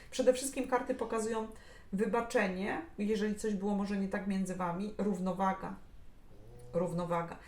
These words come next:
Czyli ta osoba uważa, że wy idealnie pasujecie do niej, dlatego że dalibyście jej to, czego ona oczekuje w ogóle od drugiego człowieka, od miłości, od związku. I w drugą stronę tak samo.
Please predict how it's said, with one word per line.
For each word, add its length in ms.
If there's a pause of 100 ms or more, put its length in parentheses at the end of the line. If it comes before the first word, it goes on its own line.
(200)
Czyli 180
ta 200
osoba 540
uważa, 320
że 120
wy 100
idealnie 380
pasujecie 500
do 160
niej, 180
dlatego 540
że 100
dalibyście 720
jej 220
to, 420 (440)
czego 200
ona 220
oczekuje 760
w 60
ogóle 220
od 80
drugiego 360
człowieka, 600
od 140
miłości, 640
od 180
związku. 600 (680)
I 120
w 80
drugą 280
stronę 340
tak 180
samo. 360